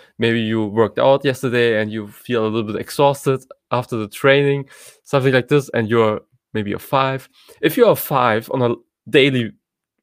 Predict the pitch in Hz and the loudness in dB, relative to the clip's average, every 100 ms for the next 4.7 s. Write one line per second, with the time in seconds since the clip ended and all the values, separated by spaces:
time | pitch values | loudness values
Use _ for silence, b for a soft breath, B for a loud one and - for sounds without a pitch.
0 | _ 117 117 104 92 - _ b b _ | _ -4 -4 -4 -12 -14 _ b b _
1 | - 120 - 151 - 135 180 220 202 - | -2 -2 -2 -6 -8 -6 0 0 0 -4
2 | 139 139 - 117 101 123 - 104 139 175 | -2 -2 -4 -8 -8 -12 -12 -6 -4 -2
3 | 110 113 147 _ _ - 120 - - 147 | -2 -2 -6 _ _ -8 -6 -6 -4 -2
4 | 117 127 139 180 175 - | -2 -2 -2 -2 -4 -10